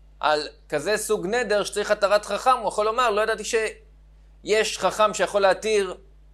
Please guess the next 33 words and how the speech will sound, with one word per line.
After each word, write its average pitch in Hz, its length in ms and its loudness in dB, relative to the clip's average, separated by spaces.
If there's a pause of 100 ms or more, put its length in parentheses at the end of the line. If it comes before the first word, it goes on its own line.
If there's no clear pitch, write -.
(140)
בהתרה 151 440 2
כזאת 190 380 0
את 170 80 -4
הנדר, 180 340 0
לא 190 80 2
ידעתי 208 240 0
שאפשר 202 280 0
להתיר 196 200 0
בצורה 185 340 -2
כזאת 180 240 -4
את 170 120 -12
הנדר". 156 380 -4 (880)
אבל 175 420 0 (380)
נדר 175 380 0
שהוא 143 540 -6
עצמו 165 240 -10
יכול 156 280 -6
לבטל, 139 600 -6
הבעל 147 280 0
עצמו 156 200 -12
יכול 151 200 -4
לבטל, 143 220 -4
הוא 196 80 -6
לא 208 80 -2
יכול 208 220 0
אחר 170 140 -6
כך 156 100 -10
לטעון, 165 280 -4
"לא 160 60 0
ידעתי 151 240 -2
ש-, 151 100 -6 (540)
אני 139 120 -6
לא, 151 120 4